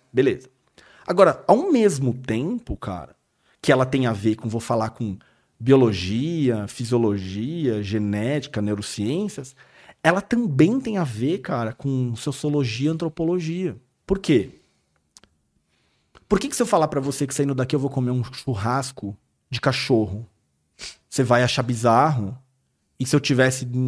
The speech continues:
um determinado país do Oriente seria de boa? Percebe? É uma influência cultural, é como a cultura.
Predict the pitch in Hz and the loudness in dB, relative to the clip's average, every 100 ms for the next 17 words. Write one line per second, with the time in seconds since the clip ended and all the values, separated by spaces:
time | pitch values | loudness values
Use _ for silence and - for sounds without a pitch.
0 | 123 113 120 120 117 120 - 117 117 113 | -2 -4 -2 0 0 -2 -2 -2 0 0
1 | 120 113 110 131 - 123 117 117 113 107 | -2 -2 -4 -8 -8 -6 -6 -6 -4 -6
2 | 98 131 _ _ _ _ _ _ _ _ | -6 -14 _ _ _ _ _ _ _ _
3 | _ _ _ _ _ _ - 127 156 226 | _ _ _ _ _ _ -8 -2 0 0
4 | 151 - 127 120 156 139 139 - - - | -2 0 2 2 -2 -4 -4 -8 -12 -6
5 | 294 220 202 117 - 117 123 131 170 139 | -2 0 0 0 -2 -2 -2 -4 -6 -2
6 | 135 - | 2 0